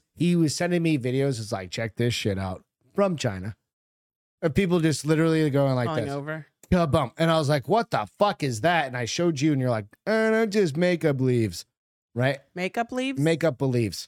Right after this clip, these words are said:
Speaker 2: Oh, makeup believes. I don't
Speaker 1: Makeup
Speaker 2: think I ever
Speaker 1: believes.
Speaker 2: used that word.
Speaker 1: Yeah, I think that's what you said. "That's just makeup believes."
Speaker 2: Mm-hmm.
Speaker 1: And I was like, "Yeah, that kinda looks like a dude just fucking fell over."
Speaker 2: No, no, it's like a, it's like those movies.
Speaker 1: But it was happening over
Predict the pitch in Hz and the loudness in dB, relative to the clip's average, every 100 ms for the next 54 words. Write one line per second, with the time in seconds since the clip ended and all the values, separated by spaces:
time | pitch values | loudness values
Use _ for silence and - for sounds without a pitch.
0 | _ 156 - 165 - 156 135 127 110 - | _ -10 -8 -8 -8 -10 -10 -12 -14 -12
1 | 165 131 139 151 123 110 135 135 - 127 | -4 -4 -2 -2 -2 -2 -2 -8 -10 -14
2 | - 117 87 _ _ - 120 120 110 - | -12 -12 -12 _ _ -12 -8 -6 -6 -6
3 | 104 95 92 95 92 _ _ - 170 190 | -8 -8 -8 -10 -12 _ _ -4 -4 -4
4 | 156 165 165 151 123 - 104 98 87 - | -4 -2 -2 0 -4 -4 -6 -6 -8 -14
5 | 180 170 180 _ _ _ _ - 147 143 | -14 -14 -16 _ _ _ _ -2 0 2
6 | 139 135 131 101 87 _ _ 131 135 110 | 0 0 -2 -4 -12 _ _ -8 -6 -6
7 | 113 151 147 131 - 95 85 107 90 90 | -8 -8 -6 -6 -8 -10 -10 -10 -10 -14
8 | - 101 73 85 92 90 80 - 247 269 | -14 -14 -14 -14 -12 -12 -14 -16 -8 -4
9 | 277 214 202 247 233 185 - - 208 208 | -2 -2 -4 -8 -6 -8 -10 -10 -8 -8
10 | 185 190 170 143 - 165 151 160 156 143 | -6 -8 -6 -8 0 0 2 0 -2 -2
11 | 120 - _ 151 131 113 | -6 -8 _ -2 -2 -4